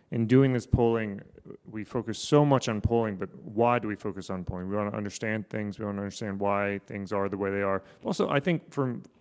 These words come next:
for me, I wanna understand stories. I wanna understand how do Americans think of themselves, and then also how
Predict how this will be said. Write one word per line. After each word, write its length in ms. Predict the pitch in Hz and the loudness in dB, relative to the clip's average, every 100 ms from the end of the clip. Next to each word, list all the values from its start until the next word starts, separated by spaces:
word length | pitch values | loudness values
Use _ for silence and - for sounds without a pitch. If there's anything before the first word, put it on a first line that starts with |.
| - | -20
for 160 | - 123 | -12 -8
me, 220 | 113 151 | -2 0
I 80 | 123 | 0
wanna 380 | 107 113 110 107 113 | 0 0 0 -2 -4
understand 400 | 113 104 113 104 | -6 -6 -6 -6
stories. 600 | - 123 120 101 - - | -2 4 4 4 -2 -8
I 80 | - | -4
wanna 240 | 113 123 | -2 -4
understand 600 | 123 120 120 104 113 104 - _ _ | -4 -6 -8 -6 -4 -4 -6 _ _
how 240 | - 139 | -2 0
do 240 | 156 139 131 | 2 2 2
Americans 420 | 120 113 110 107 | 0 -4 -4 -6
think 180 | - 104 | -6 -8
of 100 | 95 | -8
themselves, 540 | 95 92 104 107 98 | -8 -6 -4 -4 -6
and 120 | 104 | -8
then 140 | 95 98 | -6 -6
also 320 | 92 - 98 - _ | -6 -6 -8 -10 _
how 380 | - 107 104 | -6 -4 -2